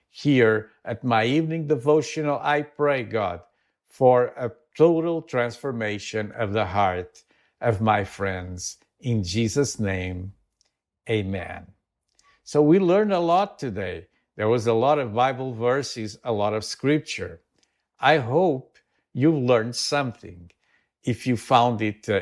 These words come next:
useful, if this was great, give it a thumbs up. Help me to spread this word and click the subscribe button on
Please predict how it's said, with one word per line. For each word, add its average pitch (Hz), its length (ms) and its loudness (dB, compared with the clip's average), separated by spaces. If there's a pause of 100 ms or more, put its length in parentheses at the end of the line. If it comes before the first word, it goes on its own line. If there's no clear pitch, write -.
(100)
useful, 117 800 0
if 123 300 -4
this 120 280 -2
was 101 220 -2
great, 147 560 2 (100)
give 190 220 -2
it 202 80 0
a 208 100 2
thumbs 202 520 0
up. 107 340 -4 (160)
Help 170 380 0
me 190 260 -4 (300)
to 139 120 0
spread 160 680 2
this 160 340 -4
word 131 460 0 (320)
and 156 320 -4
click 220 360 0
the 196 100 2
subscribe 139 920 0
button 127 420 0
on 107 380 -2